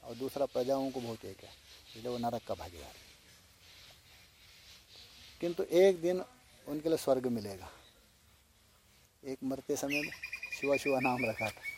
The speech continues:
बोला था, "इसलिए एक दिन का स्वर्ग है", बोला था, भले ही पत्नी का, किंतु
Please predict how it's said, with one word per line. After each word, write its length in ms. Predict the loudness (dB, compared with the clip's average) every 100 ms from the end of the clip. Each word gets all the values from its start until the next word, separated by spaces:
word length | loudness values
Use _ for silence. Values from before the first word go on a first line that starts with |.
| -2
बोला 220 | 0 0
था, 100 | 0
"इसलिए 280 | -2 2 4
एक 100 | 6
दिन 160 | 4 4
का 100 | 4
स्वर्ग 300 | 4 2 0
है", 80 | -8 -16 -20 -20 -20 -20 -20 -20 -20 -20 -20 -12
बोला 240 | -2 2 8
था, 80 |
भले 180 | 10 12
ही 80 | 12
पत्नी 340 | 12 10 8
का, 220 | 6 2 -6 -20 -20 -20 -8
किंतु 400 | -4 -2 -2 -4